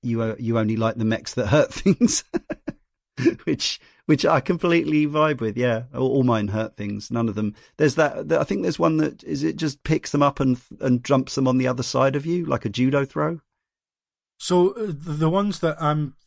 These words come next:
Speaker 2: thinking of are, um, oh, I'm not gonna remember the name of it. There's one that
Speaker 1: No.
Speaker 2: deploys, deploys
Speaker 1: There's a lot.
Speaker 2: shields onto,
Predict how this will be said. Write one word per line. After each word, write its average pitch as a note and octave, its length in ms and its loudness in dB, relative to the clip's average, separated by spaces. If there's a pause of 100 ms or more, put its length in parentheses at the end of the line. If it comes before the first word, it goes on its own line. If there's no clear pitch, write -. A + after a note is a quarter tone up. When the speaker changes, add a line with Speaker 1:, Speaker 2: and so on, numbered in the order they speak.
Speaker 2:
thinking C3+ 380 -4
of A#2+ 320 -4
are, B2 480 -2
um, A#2 600 -6 (440)
oh, A2+ 340 -10 (140)
I'm B2 120 -10
not C3 140 -8
gonna B2 140 -8
remember A#2 220 -8
the A#2 60 -10
name A#2+ 160 -8
of G#2+ 100 -12
it. A#2+ 100 -12 (300)
There's C#3+ 160 -6
one F3+ 120 4
that D3 200 -6
Speaker 1:
No. B2 80 0 (140)
Speaker 2:
deploys, G#2 280 0
deploys - 580 0
Speaker 1:
There's D3+ 120 2
a C3+ 40 4
lot. G2 220 0
Speaker 2:
shields - 180 -2
onto, B2 800 -2